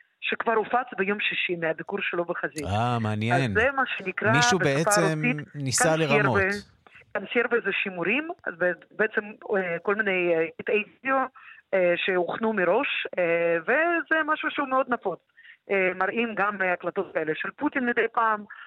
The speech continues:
Speaker 1: כאשר רוצים להפגין נוכחות, אבל לא להטריח אותו לאיזשהו ביקור או איזשהו צילום. אז, אה, אבל אז, אז, אה, כרגע בעצם אי אפשר להשיג שום דבר <laughs>
Speaker 2: מהמם.
Speaker 1: לגבי מצבו של שויגו. אה, מה שכן, אה, שום החלטה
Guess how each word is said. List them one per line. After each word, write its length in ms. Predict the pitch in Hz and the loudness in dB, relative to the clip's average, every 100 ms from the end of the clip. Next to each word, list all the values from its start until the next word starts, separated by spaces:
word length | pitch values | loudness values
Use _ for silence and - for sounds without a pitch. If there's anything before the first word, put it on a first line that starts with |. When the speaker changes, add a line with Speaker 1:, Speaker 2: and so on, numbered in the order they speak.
| - _ - | -20 _ -6
Speaker 1:
כאשר 280 | - 190 208 | -2 0 0
רוצים 380 | 190 190 214 196 | 0 0 -2 2
להפגין 340 | 190 - 226 | 0 0 0
נוכחות, 520 | 208 - - 294 311 | 0 -2 -2 0 2
אבל 180 | 196 180 | 2 2
לא 160 | 180 190 | 2 4
להטריח 500 | 185 175 190 175 - | 2 2 2 0 -2
אותו 240 | - 175 | -2 0
לאיזשהו 560 | 170 160 156 165 - 170 | 2 2 0 -6 -10 -8
ביקור 320 | 185 - 208 | -6 0 2
או 180 | 175 156 | 4 2
איזשהו 360 | 156 - - 156 - | -2 -8 -10 -10 -12
צילום. 180 | 160 143 - - - - - - _ _ _ - | -12 -12 -16 -20 -18 -18 -18 -20 _ _ _ -8
אז, 120 | 170 151 185 | -4 -2 2
אה, 180 | 170 | 2
אבל 180 | 165 190 | 4 2
אז, 200 | 185 208 | 2 2
אז, 200 | 202 180 | 0 2
אה, 400 | 202 202 196 190 180 | 2 4 4 2 2
כרגע 260 | 196 233 | 0 0
בעצם 340 | 214 196 202 196 | 0 -2 -2 -4
אי 40 | |
אפשר 180 | 202 196 | -2 0
להשיג 320 | 185 - 233 | 0 -2 -4
שום 160 | - 220 | -2 0
דבר 180 | 190 | 0
<laughs> 280 | 180 165 - | 2 -2 -2
Speaker 2:
מהמם. 100 | 131 | 0
Speaker 1:
לגבי 260 | 117 143 185 180 | 2 2 0 -4
מצבו 320 | - 180 190 | -4 -2 -2
של 160 | - | -6
שויגו. 500 | 175 185 175 196 233 311 - - - _ 196 | -8 -8 -4 0 0 -2 -14 -18 -20 _ 0
אה, 260 | 190 185 175 | 2 2 2
מה 120 | 202 | 0
שכן, 380 | 202 - 302 285 311 - | -2 0 2 2 -4 -4
אה, 240 | 180 160 156 - - | -2 -2 -2 -4 -2
שום 200 | 262 302 - | -2 -2 -4
החלטה 580 | 170 180 160 226 254 | -4 -4 0 0 0